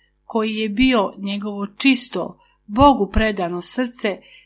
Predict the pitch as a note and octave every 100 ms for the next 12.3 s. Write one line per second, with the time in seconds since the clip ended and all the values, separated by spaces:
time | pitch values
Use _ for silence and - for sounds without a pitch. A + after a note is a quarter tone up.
0 | - - - A3+ C4+ D4 C#4 - G#3 F#3+
1 | - _ - C#4+ D#4 D4+ D4+ F#3+ - G#3+
2 | A#3 A#3+ A#3 G3+ - G3 G3 - G#3+ G#3+
3 | G#3+ C4 A3 - G3 F#3+ G3 F3+ E3+ F3
4 | E3+ - _ _ _ _ _ _ _ _
5 | _ _ - - _ _ - C4+ B3+ F#3
6 | F3+ A#3 B3+ A3 G3 - _ _ _ -
7 | D#4 C#4 G#3 G#3+ A3+ A3+ G#3+ G3 F#3+ E3+
8 | E3 - - - _ _ - G#3+ A3 F#3+
9 | E3+ - _ _ _ _ - A3 C4+ B3
10 | G3+ G#3 F#3+ E3+ - A3 B3 A#3+ A3 -
11 | - _ G3+ G3+ - G#3 G3 F#3+ G#3+ A3+
12 | C4+ A#3 G3+